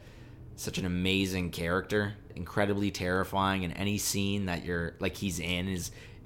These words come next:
it, they, they just, they just nail this sense of discomfort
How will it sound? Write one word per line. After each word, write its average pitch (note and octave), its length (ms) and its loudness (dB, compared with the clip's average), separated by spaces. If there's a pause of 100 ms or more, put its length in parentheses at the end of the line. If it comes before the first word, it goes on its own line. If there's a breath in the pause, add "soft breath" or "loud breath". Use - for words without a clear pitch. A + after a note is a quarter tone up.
(360)
it, - 200 -6
they, G#2 120 2
they G#2 160 2
just, - 380 -6
they G#2+ 120 6
just G2+ 200 0
nail G2 300 4
this G2 140 0
sense F#2+ 340 0
of F2 120 -2
discomfort F2+ 760 -2